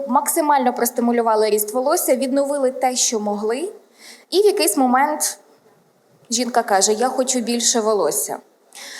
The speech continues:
На пересадку вона не згідна, тому що її цікавила саме загальна густина, об'єм волосся,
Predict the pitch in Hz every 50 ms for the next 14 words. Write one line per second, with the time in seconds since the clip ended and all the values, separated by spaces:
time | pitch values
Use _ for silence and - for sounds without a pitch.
0 | - - - 262 302 330 330 339 339 339 - 339 320 330 - 262 240 233 226 220
1 | 208 208 254 330 392 359 349 330 330 320 330 302 311 302 294 262 247 262 277 -
2 | - 269 254 240 240 240 240 240 - 262 254 - 240 240 240 240 220 226 240 233
3 | - 277 262 254 269 262 254 240 240 240 233 - 226 233 247 269 269 277 269 262
4 | 240 233 226 240 226 247 240 - - 262 247 247 247 233 214 - - 240 233 220
5 | 226 240 254 254 240 220 226 233 226 233 254 339 269 - - 311 277